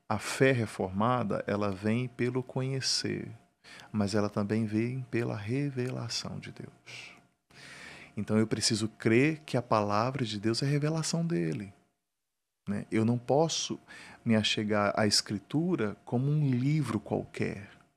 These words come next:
como alguns começam a caminhar pelo, o, contém a palavra de Deus. Ela é a palavra de Deus. Eu vou me lembrar agora da frase de uma das pregações de Billy Graham, quando ele dizia com muita veemência, um,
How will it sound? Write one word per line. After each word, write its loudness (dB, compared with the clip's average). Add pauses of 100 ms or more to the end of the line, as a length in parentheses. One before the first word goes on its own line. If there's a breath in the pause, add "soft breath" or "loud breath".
(880 loud breath)
como 8
alguns 8 (300)
começam 6
a 2
caminhar 4
pelo, 4 (440 loud breath)
o, 0
contém 6
a 6
palavra 0
de -6
Deus. -2 (240)
Ela -4 (180)
é -2
a -4
palavra -10
de -12
Deus. -18 (200 loud breath)
Eu 2
vou 4
me 8
lembrar 10
agora 8
da 4
frase 4 (280 loud breath)
de 0
uma 8
das 6
pregações 4
de 0
Billy 4
Graham, 2 (1080)
quando 0
ele 0
dizia 2
com -16
muita 4
veemência, 6
um, 0